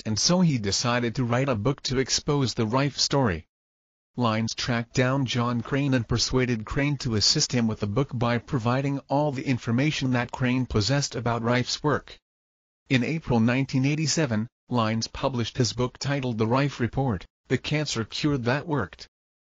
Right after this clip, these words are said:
Fifty Years of Suppression. A short while after the book was published,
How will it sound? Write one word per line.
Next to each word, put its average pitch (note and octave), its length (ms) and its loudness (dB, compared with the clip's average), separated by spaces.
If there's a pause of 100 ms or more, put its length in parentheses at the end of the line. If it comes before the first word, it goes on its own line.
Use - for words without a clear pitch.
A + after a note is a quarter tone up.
(300)
Fifty F#3+ 380 -2
Years B2+ 300 2
of B2 120 -2
Suppression. A2 640 0 (680)
A B2+ 80 0
short C#3 340 -2
while A#2+ 340 2
after D3 320 -2
the A#2+ 100 0
book D3 240 0
was B2+ 260 0
published, B2+ 560 -2